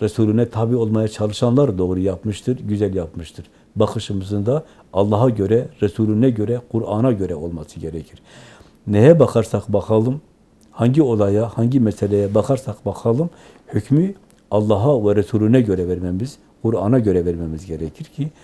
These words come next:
kul olmuş olalım. Allah'a kul olmayı kabul etmiş olalım.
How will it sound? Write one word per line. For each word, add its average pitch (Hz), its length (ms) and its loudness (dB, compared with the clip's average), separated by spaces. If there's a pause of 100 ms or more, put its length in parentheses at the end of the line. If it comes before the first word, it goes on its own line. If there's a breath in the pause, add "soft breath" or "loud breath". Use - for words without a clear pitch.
(560 soft breath)
kul 175 180 4
olmuş 123 380 4
olalım. 110 360 2 (580)
Allah'a 123 340 2
kul 160 260 2
olmayı 117 340 4
kabul 127 340 0
etmiş 98 320 -4
olalım. 78 340 -6